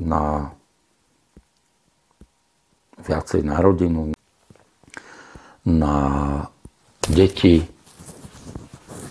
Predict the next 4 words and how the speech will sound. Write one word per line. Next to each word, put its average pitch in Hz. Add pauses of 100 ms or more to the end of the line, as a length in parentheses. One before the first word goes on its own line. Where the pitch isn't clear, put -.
(720)
na -
manželku, 80 (320)
na 80
prácu, 73